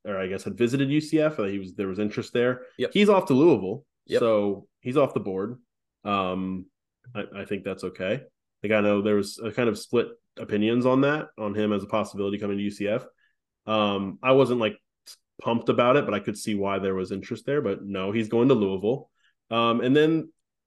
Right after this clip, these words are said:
Speaker 1: honestly, let's just go back to where, even, like, at the beginning of this, I think before we even did the podcast last week, just kind of the names started entering or rumors car-, started circulating about who was gonna be in the transfer portal. And we're like, "Wow, there's a lot of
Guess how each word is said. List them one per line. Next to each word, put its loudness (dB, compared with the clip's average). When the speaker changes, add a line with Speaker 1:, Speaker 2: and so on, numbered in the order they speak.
Speaker 1:
honestly, 0
let's 0
just -6
go 4
back -4
to -4
where, 0
even, 2
like, 2
at -10
the -2
beginning 2
of 2
this, -2
I -4
think -2
before 0
we 4
even 0
did -4
the -10
podcast -6
last -6
week, -8
just -6
kind 4
of 4
the 2
names 4
started 2
entering -4
or -6
rumors 4
car-, -2
started -4
circulating -2
about -6
who 2
was 4
gonna 2
be -2
in -4
the -8
transfer -12
portal. -10
And -10
we're -6
like, -6
"Wow, 0
there's -8
a 0
lot 2
of -2